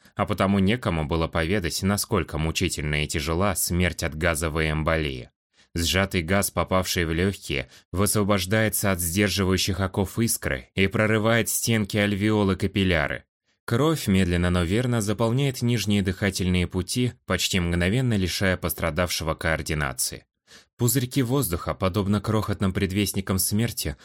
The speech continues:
уносятся по кровеносному руслу напрямик к сердцу, а уже оттуда, по артериям,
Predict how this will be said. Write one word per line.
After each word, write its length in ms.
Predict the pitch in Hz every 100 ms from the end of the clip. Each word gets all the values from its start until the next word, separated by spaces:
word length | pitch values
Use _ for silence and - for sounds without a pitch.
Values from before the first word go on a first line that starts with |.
| -
уносятся 560 | - 98 117 113 107 107
по 100 | 101
кровеносному 720 | 104 98 101 107 98 98 98
руслу 340 | 101 107 101 98
напрямик 480 | 95 107 101 101
к 60 | -
сердцу, 600 | - - 90 - - - - -
а 180 | 117 131
уже 300 | 127 101 113
оттуда, 420 | 101 - 135 90
по 220 | 73 90
артериям, 580 | 87 - 110 104 73 64